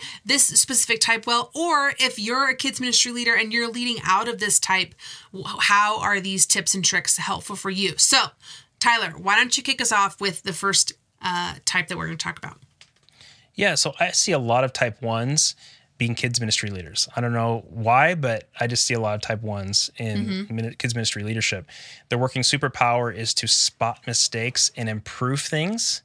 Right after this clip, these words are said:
Speaker 2: They like progress and making things better. They're highly responsible. No one is more responsible than them. They have h-, high attention to detail.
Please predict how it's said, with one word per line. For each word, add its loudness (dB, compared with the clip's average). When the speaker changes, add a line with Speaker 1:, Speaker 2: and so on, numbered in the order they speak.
Speaker 2:
They -2
like -6
progress 2
and -6
making -4
things -2
better. 2
They're 2
highly 2
responsible. 0
No 2
one 2
is 0
more 2
responsible 0
than -2
them. 0
They 2
have 0
h-, -2
high 2
attention 0
to -2
detail. 0